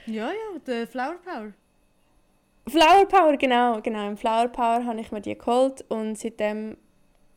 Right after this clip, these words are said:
Speaker 2: habe ich die immer wieder entweder selber an, äh, und, ähm, ja, habe die einfach in der, in der Tasche von der Reithose. Und durch das, dass sie halt ein bisschen fix ist, dort läutet sie nicht einfach, weisst du, die ganze Zeit blablabla,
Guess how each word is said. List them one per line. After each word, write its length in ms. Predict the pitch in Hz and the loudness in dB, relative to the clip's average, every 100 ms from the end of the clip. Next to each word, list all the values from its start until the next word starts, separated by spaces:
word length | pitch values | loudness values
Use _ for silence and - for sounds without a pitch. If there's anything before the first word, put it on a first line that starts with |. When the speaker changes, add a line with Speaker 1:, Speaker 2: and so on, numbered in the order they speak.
| - | -10
Speaker 2:
habe 200 | 226 214 | -8 -8
ich 120 | 208 | -10
die 120 | - 214 208 | -8 -8 -6
immer 240 | 220 226 | -6 -4
wieder 320 | 226 226 220 - | -2 -2 -4 -4
entweder 300 | 220 220 214 | -4 -6 -6
selber 380 | - 208 208 - | -4 -4 -4 -4
an, 360 | - 226 240 269 - _ _ _ _ - - | 0 2 2 -2 -10 _ _ _ _ -20 -6
äh, 420 | 226 220 214 214 - - | 0 2 2 0 -2 -6
und, 520 | 220 214 208 208 202 | -6 -4 -4 -4 -4
ähm, 800 | 202 202 202 196 196 196 196 202 - _ _ - | -2 -2 -2 -4 -6 -6 -8 -12 -16 _ _ -10
ja, 420 | 220 214 220 240 - _ _ _ - | -4 -2 -2 -4 -14 _ _ _ -8
habe 100 | 247 | -4
die 120 | 233 | 0
einfach 240 | 214 214 - | 0 -2 -4
in 80 | 226 | -2
der, 280 | 220 220 233 | -2 -4 -4
in 80 | |
der 260 | 220 220 214 | -2 -2 -2
Tasche 360 | - 196 - 247 | -4 -4 -4 -6
von 120 | 240 | -4
der 120 | 233 | -8
Reithose. 540 | 220 226 - 233 214 214 | -8 -8 -6 -4 -4 -6
Und 220 | - 220 | -8 -10
durch 80 | 220 | -4
das, 320 | 226 226 240 - - - - | 0 0 0 -10 -20 -16 -10
dass 160 | 233 | -6
sie 140 | - 240 | -2 0
halt 160 | 214 | -2
ein 60 | 220 - | -4 -6
bisschen 320 | 220 - 214 | -8 -8 -14
fix 420 | 202 277 277 - | -4 -4 -4 -6
ist, 220 | 262 262 - | -6 -4 -4
dort 240 | 220 220 220 214 | -4 -2 -4 -4
läutet 440 | 226 220 254 247 240 | 0 4 4 0 -6
sie 140 | - | -4
nicht 180 | 220 208 | -2 -2
einfach, 240 | 208 208 - | -2 -4 -6
weisst 220 | - 240 - | -6 -6 -8
du, 40 | |
die 40 | 208 | -6
ganze 320 | 208 233 254 247 | -4 -4 -6 -8
Zeit 100 | - | -2
blablabla, 560 | 320 349 330 330 339 | 0 4 4 4 2